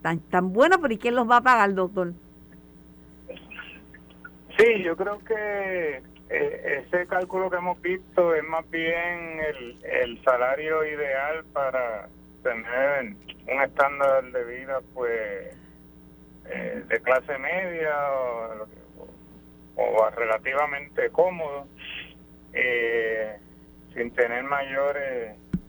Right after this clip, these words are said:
Speaker 2: eh, necesidades materiales, pero no es como tal el,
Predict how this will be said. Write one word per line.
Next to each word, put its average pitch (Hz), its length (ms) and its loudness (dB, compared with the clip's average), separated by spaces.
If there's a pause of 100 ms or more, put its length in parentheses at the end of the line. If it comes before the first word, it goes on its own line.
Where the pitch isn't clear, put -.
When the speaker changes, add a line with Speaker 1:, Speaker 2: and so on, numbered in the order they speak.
(580)
Speaker 2:
eh, 131 260 -2
necesidades 135 760 -2
materiales, 147 720 -4 (800)
pero 180 220 -2
no 160 240 -4
es 180 300 -6 (400)
como 156 320 4
tal 165 320 2
el, 156 220 -2